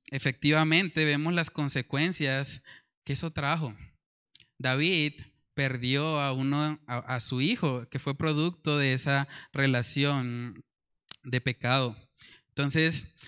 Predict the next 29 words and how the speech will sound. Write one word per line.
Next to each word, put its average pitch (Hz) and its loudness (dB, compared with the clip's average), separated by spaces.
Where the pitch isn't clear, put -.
cuando 156 0
nosotros 180 2
vemos 190 2
eso, 165 2
hermanos, 147 2
realmente 143 2
debemos 135 0
entender 139 0
que 139 0
el 147 4
trabajo 156 2
es 143 -2
algo 151 -4
bueno. 135 -2
El 139 -4
trabajo 156 4
hace 180 2
parte 170 0
del 170 6
diseño 147 2
original 147 2
de 151 2
Dios 127 0
y 143 0
no 160 6
debemos 175 4
vivir 143 2
vidas 147 0
ociosas. 135 -4